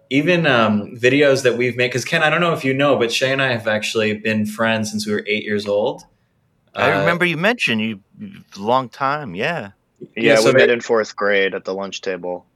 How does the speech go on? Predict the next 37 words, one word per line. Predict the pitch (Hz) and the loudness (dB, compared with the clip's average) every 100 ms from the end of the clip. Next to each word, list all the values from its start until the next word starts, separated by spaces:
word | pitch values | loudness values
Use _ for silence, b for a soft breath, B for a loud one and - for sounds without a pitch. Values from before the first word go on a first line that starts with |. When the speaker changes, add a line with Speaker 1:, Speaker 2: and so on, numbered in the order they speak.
| _ _ - | _ _ -8
Speaker 1:
Yep. | 113 113 131 143 - - | 2 2 2 0 -2 -4
<laughs> | - - | -12 0
And, | 139 139 127 | 2 4 6
uh, | 117 113 - | 6 4 4
and | 123 120 | 2 2
we, | 131 139 | 2 2
we've | 127 127 127 120 | 2 -2 -2 -2
been | 120 | 0
making | 123 117 113 110 | 0 0 -2 -2
videos | 110 127 127 110 107 | 0 2 4 2 0
together | 107 107 107 104 | 0 2 4 2
since | 101 110 104 | 0 -6 -8
probably | - - 113 117 113 113 | -10 -2 2 2 2 2
around | 107 101 101 107 110 | 2 0 0 0 0
that | 107 107 | -2 -4
time, | - 101 107 104 | -6 -4 -4 -4
or, | 98 | -6
like, | 98 | -8
what, | 104 101 98 | -6 -6 -6
like, | 101 | -6
a | 101 | -8
year | 69 | -4
Speaker 2:
Wow. | 71 71 73 71 71 67 67 67 98 | 0 2 2 0 0 -2 -2 -2 0
Speaker 1:
after. | 101 73 - 117 | 0 -2 -4 0
Speaker 3:
In, | 127 143 | 2 2
in | 143 | 0
sixth | - 185 - | -2 0 -2
grade, | 151 135 120 | 0 0 0
my | 117 | -2
dad | 110 117 117 113 104 - | 0 2 2 0 -4 -6
bought | 110 107 | -2 -2
me, | 110 104 | -4 -8
like, | 101 92 - | -6 -8 -8
one | 101 | -8
of | 95 | -6
those, | 90 90 92 | -6 -8 -6
like, | 85 | -8